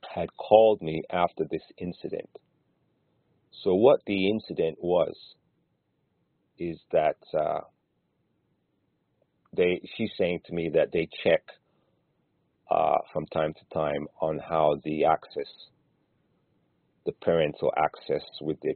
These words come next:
children is going. That's how she framed it or characterized it to me. So during the, our conversation, she said,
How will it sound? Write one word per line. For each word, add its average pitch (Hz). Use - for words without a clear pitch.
children 71
is -
going. 85
That's 76
how 71
she 73
framed 76
it 67
or 69
characterized -
it -
to -
me. 71
So 82
during 131
the, 120
our 95
conversation, 90
she 80
said, 82